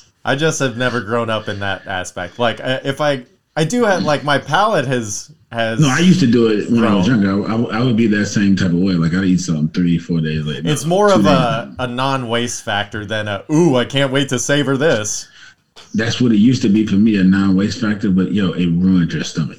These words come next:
Speaker 2: Let me tell you. Like, you're gonna be no good here soon. So stop. Just <laughs> don't. Just don't do it. Man, I ate some chicken nuggets one day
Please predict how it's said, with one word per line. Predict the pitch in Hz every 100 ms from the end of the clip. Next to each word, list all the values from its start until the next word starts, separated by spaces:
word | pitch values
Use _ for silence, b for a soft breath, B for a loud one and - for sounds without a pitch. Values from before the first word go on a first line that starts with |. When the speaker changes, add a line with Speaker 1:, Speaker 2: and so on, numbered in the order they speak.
| -
Speaker 2:
Let | 87
me | 87
tell | 85 82 -
you. | 80 - _ -
Like, | -
you're | 104 98
gonna | 95 110
be | 98
no | 92 90
good | 76 90 76 - - -
here | - 76
soon. | - 78 64 - _ _ _
So | - -
stop. | - - 151 - _
Just | 78 85 -
<laughs> | -
don't. | 113 95 - _ _ _ _ B B B B _ _
Just | - -
don't | 92 85
do | 80 62
it. | 87
Man, | 92
I | 92
ate | 113
some | 85
chicken | - 104 87 87
nuggets | 92 80 76
one | 78 73
day | 80